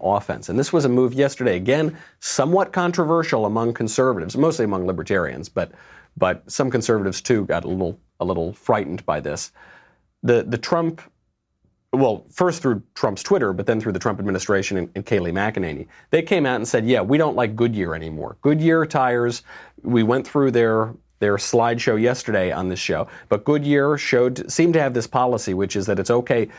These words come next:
to express views in support of B L M or the L G B T Q movement, but you can't support, uh,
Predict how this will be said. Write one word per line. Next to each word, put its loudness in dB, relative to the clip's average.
to 0
express 0
views 0
in -2
support -2
of -8
B 2
L 2
M 0
or -4
the -8
L 0
G 0
B 0
T -2
Q 4
movement, 2
but 2
you 0
can't 0
support, 0
uh, 2